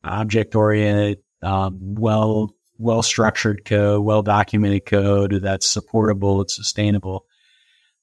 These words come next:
Um, so there, there's plenty of, um, opportunities in engineering, absolutely. And anybody that says A I is gonna take away all the software jobs, I, I, I haven't met any software programmers I know that are worried.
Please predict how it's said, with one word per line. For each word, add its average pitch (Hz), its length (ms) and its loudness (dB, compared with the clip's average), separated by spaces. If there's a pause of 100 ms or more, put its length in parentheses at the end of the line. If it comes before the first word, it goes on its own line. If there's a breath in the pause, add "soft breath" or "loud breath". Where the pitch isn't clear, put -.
Um, 95 280 -2
so 135 160 0
there, 180 260 0
there's 165 240 2
plenty 135 420 2
of, 101 300 -4
um, 101 340 2
opportunities 104 800 -2
in 90 100 -8
engineering, 90 540 -10
absolutely. 98 640 -6 (500)
And 92 260 -6
anybody 143 340 2
that 131 160 2
says 120 260 0 (100)
A 123 180 2
I 117 260 4
is 113 220 -2
gonna 107 240 0
take 110 260 -2
away 110 160 0
all 107 120 2
the 98 80 -6
software 107 500 0
jobs, 98 340 -2
I, 101 140 -4 (120)
I, 104 180 -6 (300)
I 113 120 0
haven't 110 220 -2
met 110 180 0
any 113 260 0
software 107 460 0
programmers 101 580 0
I 98 120 2
know 98 200 0
that 92 120 -12
are 95 100 -20
worried. - 1120 -12